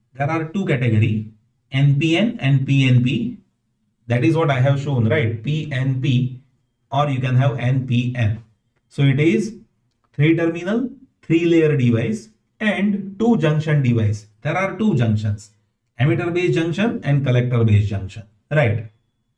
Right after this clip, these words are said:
See, B J T is bipolar device. Bipolar means here current flows due to electrons as well as holes.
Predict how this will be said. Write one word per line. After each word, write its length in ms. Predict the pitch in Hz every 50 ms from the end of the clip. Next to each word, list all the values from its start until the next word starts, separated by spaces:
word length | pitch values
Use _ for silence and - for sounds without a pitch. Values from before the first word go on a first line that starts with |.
| _ _ _ _ _ _ _ _ _ _ _ _ _
See, 200 | - - 214 180
B 200 | 156 147 147 143
J 160 | 190 202 202
T 140 | 214 220 214
is 120 | 175 143
bipolar 680 | 123 120 123 139 165 165 165 156 139 127 127 120 113 107
device. 400 | 104 101 101 101 - - - - - - _ _ _ _ _ _ _ _ _ _ _ _ - 123
Bipolar 520 | 120 - 165 - - 170 170 165 165 151
means 300 | 151 175 214 233 - -
here 320 | - 170 190 202 202 -
current 420 | - - 147 147 185 214 220 208 -
flows 440 | - 160 143 127 127 - - - - _ _ _ _ _ _ _ 135
due 160 | 151 156 143
to 140 | 160 151 131
electrons 600 | 123 147 147 123 - - 147 190 220 233 214 -
as 200 | - 131 127 123
well 140 | 127 139 139
as 140 | 139 131 107
holes. 520 | - - 110 117 113 101 90 - - -